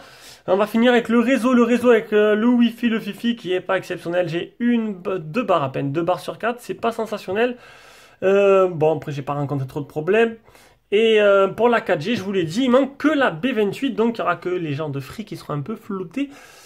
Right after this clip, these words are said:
floués, j'allais dire, parce que floutés, on est, <laughs> c'est pas pareil. Ils seront un peu floués, donc après il suffit de regarder autour de vous si vous avez la bande des B vingt-huit avec Free, c'est sûr que si elle est autour de vous, vous l'aurez pas. Donc vous capterez sur les autres bandes que fait Free. Et sinon, euh, c'est tout,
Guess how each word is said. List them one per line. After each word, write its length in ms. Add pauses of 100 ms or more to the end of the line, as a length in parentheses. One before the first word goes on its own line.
(260)
floués, 420
j'allais 160
dire, 160
parce 100
que 80
floutés, 400
on 140
est, 80
<laughs> 280
c'est 120
pas 80
pareil. 360 (440)
Ils 60
seront 140
un 60
peu 140
floués, 400 (320)
donc 160
après 160
il 40
suffit 220
de 60
regarder 500
autour 360
de 100
vous 240
si 260
vous 160
avez 80
la 120
bande 200
des 80
B 120
vingt-huit 300
avec 180
Free, 360 (160)
c'est 160
sûr 180
que 60
si 160
elle 80
est 40
autour 180
de 80
vous, 160
vous 120
l'aurez 220
pas. 180 (120)
Donc 160
vous 180
capterez 420
sur 200
les 160
autres 100
bandes 240 (480)
que 100
fait 160
Free. 280 (500)
Et 140
sinon, 520
euh, 640
c'est 140
tout, 180